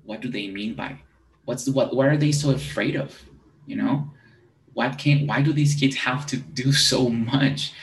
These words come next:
and, and probably sometimes miss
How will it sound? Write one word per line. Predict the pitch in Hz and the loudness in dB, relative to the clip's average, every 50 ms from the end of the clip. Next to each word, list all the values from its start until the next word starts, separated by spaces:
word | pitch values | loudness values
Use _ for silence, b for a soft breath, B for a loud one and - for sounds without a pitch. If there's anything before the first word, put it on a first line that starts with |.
| B B B B B B | B B B B B B
and, | 117 110 107 107 104 104 107 - - | -6 -6 -4 -2 -2 -2 -4 -4 -6
and | 107 107 107 104 104 104 - | -4 -2 -2 -2 -2 -4 -6
probably | - - 131 143 143 135 120 113 | -2 0 2 4 4 2 2 0
sometimes | - - 127 123 123 - 127 113 110 107 101 | -2 -4 -4 -4 -4 -2 -2 -2 -2 -2 0
miss | 113 120 127 131 139 - | 2 2 2 2 0 -4